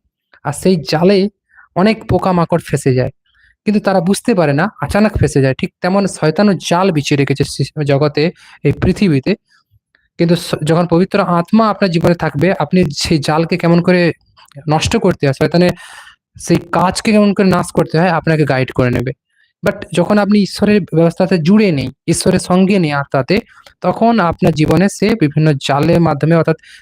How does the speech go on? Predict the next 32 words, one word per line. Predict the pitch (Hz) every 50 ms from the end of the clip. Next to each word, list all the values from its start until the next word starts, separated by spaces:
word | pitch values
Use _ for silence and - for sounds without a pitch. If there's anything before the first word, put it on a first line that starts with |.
| - -
সে | 175
মাকড়সা | 156 147 151 156 - 196 - - 175
জালের | 180 170 175
মধ্যে | 175 165 -
আপনাকে | 165 - 170 151 - 156
ফাঁসানোর | - - 151 - - 147 143 139
চেষ্টা | - 135 - - -
করবে | 139 143 143 139 143
আলাদাভাবে। | 147 147 139 135 123 123 127 - _ - - - - - - - - -
সেই | - 165
সব | 165 - 175
ব্যক্তিদের | 160 156 - - 165 151 147
সঙ্গে | - - 156 147
এমন | 139 147
করবে। | 143 151 143 160
কারণ | - - 160 165
কি | 165
পরমেশ্বর | - 156 160 180 165 - - 202 190 190 - _ - - - - _ _ _ _ _ - 143
যদি | 165 175 190
সঙ্গে | - - - 180 190 208
থাকেন, | 190 - 175 156 151
পরমেশ্বরের | 147 160 165 170 - - 180 180 185 170
ব্যবস্থাতে | 160 151 156 - - 175 165 170
জুড়ে | 147 156 165 170
থাকেন, | 160 151 - 151
কানেক্টেড | 139 - 147 165 170 - - 185 165
থাকেন, | - 139 127 131 127 127 _ _ _ _ _ _ _ _ _ _ _ _ - - - -
ঈশ্বরের | 156 - - - 156 160
আত্মার | 151 156 147 - - - 165 165 - - -
অধীন | - 165 156 185 - 180
থাকেন, | 139 123 117 - 120 120 127 _ _ _ _ _ - - _ _ -
তাহলে | 165 170 175 196 208 208 202